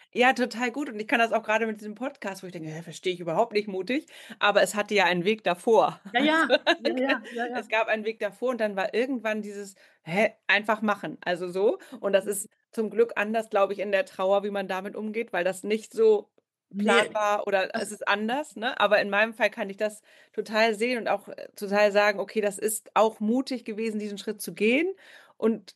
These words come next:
Speaker 1: was auch immer dann passiert, wir wissen nicht, was auf der anderen Seite passiert. Und,
Speaker 2: Aber
Speaker 1: aber auch da
Speaker 2: dadurch
Speaker 1: sind wir wieder mit dem Halten des,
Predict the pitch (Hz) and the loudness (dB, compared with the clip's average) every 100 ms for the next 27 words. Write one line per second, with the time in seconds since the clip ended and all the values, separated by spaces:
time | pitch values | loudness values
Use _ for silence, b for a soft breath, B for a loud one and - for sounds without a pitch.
0 | - 208 214 214 220 220 220 226 240 233 | -6 0 0 2 4 4 2 0 0 -2
1 | 214 254 208 180 170 - - 175 170 165 | -2 -2 -4 -6 -8 -6 -4 -2 0 -2
2 | 165 180 175 - 196 240 294 _ - 190 | -4 -8 -12 -8 0 0 0 _ -8 -8
3 | 196 - _ _ _ _ B 214 226 165 | -8 -14 _ _ _ _ B 2 6 4
4 | 240 202 196 208 190 190 196 196 185 208 | 6 2 2 -2 -2 -2 0 0 0 0
5 | 220 220 196 196 | 0 -2 -4 -6